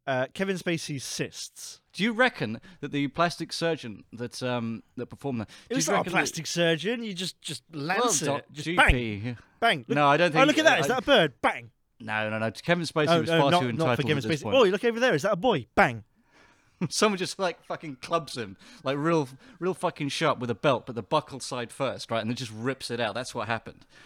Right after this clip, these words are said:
Speaker 2: That's the altercation that they spoke of. I was wondering if, like, the G P that, or wha-,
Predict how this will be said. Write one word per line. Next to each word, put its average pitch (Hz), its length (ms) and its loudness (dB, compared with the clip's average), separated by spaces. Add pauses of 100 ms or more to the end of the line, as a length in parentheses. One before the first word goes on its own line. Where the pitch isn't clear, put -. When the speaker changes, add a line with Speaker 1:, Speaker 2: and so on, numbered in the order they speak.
(320)
Speaker 2:
That's 147 200 0
the 147 100 4
altercation 131 560 0
that 104 120 -8
they 107 100 -4
spoke 110 300 -4
of. - 220 -14 (200)
I 180 120 6
was 226 160 0
wondering 160 320 2
if, 143 180 0
like, 139 140 0
the 135 60 -4
G 165 240 0
P 139 320 2
that, 110 240 -6
or 113 260 0
wha-, 123 280 -4